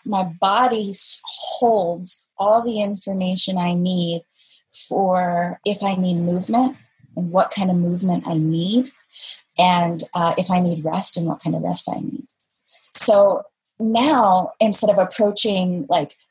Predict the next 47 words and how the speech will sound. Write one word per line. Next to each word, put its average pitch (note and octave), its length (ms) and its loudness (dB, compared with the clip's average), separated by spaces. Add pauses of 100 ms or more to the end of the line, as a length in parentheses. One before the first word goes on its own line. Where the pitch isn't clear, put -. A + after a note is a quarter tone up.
"I F3+ 80 -6
need G#3 180 0
to G#3+ 80 0
do G3+ 340 0
this G#3+ 280 0
many G3 180 2
barre F#3 240 2
classes F#3+ 380 -4
a G3+ 40 -2
week, A3 360 2
and F3+ 100 2
I F3+ 40 4
need F#3 180 4
to G3+ 80 2
do G3 60 0
this G#3+ 220 0
many G#3+ 220 0
yoga G3 200 0
classes F#3+ 320 -2
a G#3 40 0
week, A3+ 380 4
and F3+ 80 0
I'm F3+ 80 4
gonna F3+ 180 4
balance G3+ 400 2
out F3+ 200 0
this - 220 -4
and F#3+ 120 -2
that, - 180 -4
whatever," F3 640 0 (460)
now F#3+ 680 4
it's F#3 260 0
like, E3+ 280 2 (480)
I G3+ 160 6
wake G3 240 2
up G3 200 2
and F3+ 120 2
I'm F3 100 0
like, E3+ 300 0
"Ooh, G3+ 500 2
you F#3+ 120 0
know, F#3 260 2
my F#3 180 2
body F#3+ 480 2
is G3+ 140 -2
really F#3+ 340 0
craving G#3 960 -2